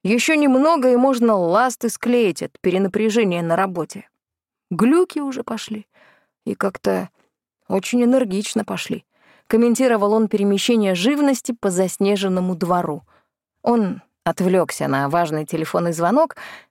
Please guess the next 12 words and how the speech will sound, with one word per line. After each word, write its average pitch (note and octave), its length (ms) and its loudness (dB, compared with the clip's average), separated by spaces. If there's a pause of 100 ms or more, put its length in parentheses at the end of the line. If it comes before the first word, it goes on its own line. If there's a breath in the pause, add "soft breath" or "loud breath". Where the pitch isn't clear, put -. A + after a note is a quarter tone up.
отвернулся A3+ 600 2
от F#3 100 -4
окна, F3 440 -2 (560 loud breath)
а F#3+ 140 0
когда G3 360 0
снова C#4+ 320 0
туда G#3 220 0
глянул, F#3 440 0
кошка - 360 -2
и A3 60 2
пес D#4 280 -4
исчезли. E3 580 -4